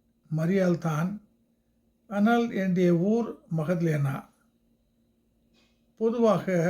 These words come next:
ஊர் பெயரையும் சேர்த்து சொல்லுவது இப்படிப்பட்ட பழக்கம் அன்றைக்கும்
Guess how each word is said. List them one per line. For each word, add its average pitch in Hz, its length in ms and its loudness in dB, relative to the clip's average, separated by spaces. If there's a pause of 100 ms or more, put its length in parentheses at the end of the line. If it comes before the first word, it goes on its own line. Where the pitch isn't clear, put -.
(200)
ஊர் 240 240 -4
பெயரையும் 196 600 0 (140)
சேர்த்து 202 540 -2 (300)
சொல்லுவது 180 580 0 (1000)
இப்படிப்பட்ட 202 600 -2
பழக்கம் 196 640 -4
அன்றைக்கும் 208 720 0